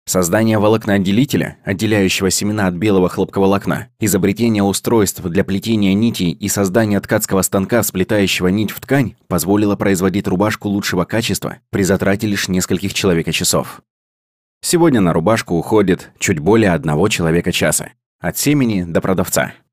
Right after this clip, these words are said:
В двадцатом веке массовое производство с помощью сборочных конвейеров и продвинутых машин резко снизили стоимость производимых товаров. Автоматизация основана на тех же принципах, что механизация и массовое производство,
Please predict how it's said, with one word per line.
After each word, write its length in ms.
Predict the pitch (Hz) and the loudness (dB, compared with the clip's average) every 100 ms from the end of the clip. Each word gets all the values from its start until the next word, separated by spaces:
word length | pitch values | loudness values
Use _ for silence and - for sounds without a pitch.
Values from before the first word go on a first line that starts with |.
| _ _ _ _ _ | _ _ _ _ _
В 80 | - | -6
двадцатом 460 | 87 92 139 127 113 | -2 0 0 0 2
веке 260 | 131 131 | 2 2
массовое 420 | 95 107 - 90 87 | 0 0 0 -2 -2
производство 720 | 92 90 87 110 107 - 85 | 0 0 2 0 0 -2 -4
с 100 | - | -2
помощью 380 | 101 101 - | 0 0 0
сборочных 540 | 92 87 107 98 - 85 | -2 0 0 0 -2 -2
конвейеров 580 | 98 92 110 107 87 87 | -2 2 2 2 0 -4
и 80 | |
продвинутых 560 | 82 90 95 104 92 90 | -4 -2 -2 -2 -4 -2
машин 400 | 90 - 131 104 - _ _ | -2 0 -2 -2 -8 _ _
резко 320 | - 139 123 | -2 -2 -2
снизили 440 | 113 - 110 107 113 | -4 -2 -2 0 -2
стоимость 540 | 110 95 92 98 - | 0 0 0 0 -4
производимых 560 | - 107 90 85 78 76 | -2 -2 0 0 0 -2
товаров. 540 | 85 82 - - - _ _ _ _ _ | 0 0 -2 -8 -18 _ _ _ _ _
Автоматизация 840 | 78 - 82 85 90 117 123 80 | -8 -4 -2 0 0 0 0 -2
основана 400 | 73 - 92 104 | -2 0 0 0
на 140 | 101 95 | 0 0
тех 180 | 107 | -2
же 100 | 95 101 | -2 -2
принципах, 600 | 131 131 101 69 - - | 0 0 0 -4 -10 -12
что 180 | - - | -6 -2
механизация 680 | 87 - 85 90 117 - 135 | 0 0 0 0 0 2 0
и 120 | 127 | 2
массовое 460 | 101 92 - 92 90 | 0 0 0 0 0
производство, 640 | 98 95 117 104 - 55 | 0 2 2 0 -2 -6